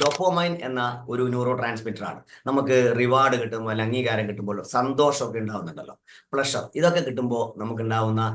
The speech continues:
ന്യൂറോ ട്രാൻസ്മിറ്റർ ആണ് ഡോപ്പമൈൻ. ഇതോടൊപ്പം തന്നെ മറ്റ് രണ്ട് ന്യൂറോ ട്രാൻസ്മിറ്റേഴ്സ് കൂടി മനസ്സിലാക്കാനുണ്ട്. ഒന്ന് എൻഡോർഫിൻ, മറ്റൊന്ന് സെറിട്ടോണിൻ. ഇവ രണ്ട് നമുക്ക് പോസിറ്റീവ്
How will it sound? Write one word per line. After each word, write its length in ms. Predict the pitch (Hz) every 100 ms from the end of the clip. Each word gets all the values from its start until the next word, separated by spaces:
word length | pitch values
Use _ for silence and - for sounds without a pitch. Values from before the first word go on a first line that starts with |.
| 110
ന്യൂറോ 200 | 110 113 110
ട്രാൻസ്മിറ്റർ 440 | 107 101 104 -
ആണ് 140 | 92 101 107 -
ഡോപ്പമൈൻ. 360 | 196 170 - - _ _ _ _ _ -
ഇതോടൊപ്പം 400 | 226 269 269 240 196
തന്നെ 160 | 185 185 175
മറ്റ് 260 | 175 - 202 180
രണ്ട് 320 | 185 220 240 240 233 _ - - 165
ന്യൂറോ 220 | 180 196 156
ട്രാൻസ്മിറ്റേഴ്സ് 580 | 151 147 151 147 143 139
കൂടി 160 | 127 120
മനസ്സിലാക്കാനുണ്ട്. 560 | 110 113 107 98 - - 151
ഒന്ന് 140 | 160 127
എൻഡോർഫിൻ, 520 | 135 139 165 165 190 190 - _ 131
മറ്റൊന്ന് 280 | 127 135 135 135
സെറിട്ടോണിൻ. 500 | - 165 165 120 90 - _ _ 196
ഇവ 120 | 233 226
രണ്ട് 240 | 196 220 240
നമുക്ക് 280 | 160 151 147 143 147 -
പോസിറ്റീവ് 560 | 196 233 247 262 247 226